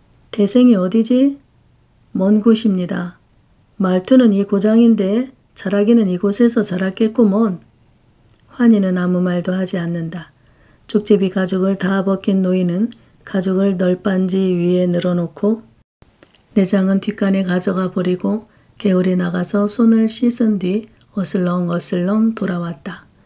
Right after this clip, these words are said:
환희 노인을 쳐다본다. 두 사람의 눈이 강하게 마주친다.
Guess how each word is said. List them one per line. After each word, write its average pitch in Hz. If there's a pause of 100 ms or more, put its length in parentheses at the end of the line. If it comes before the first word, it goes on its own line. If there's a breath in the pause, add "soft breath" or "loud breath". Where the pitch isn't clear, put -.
(300 soft breath)
환희 240
노인을 196
쳐다본다. 190 (480)
두 208
사람의 214
눈이 196
강하게 185
마주친다. 180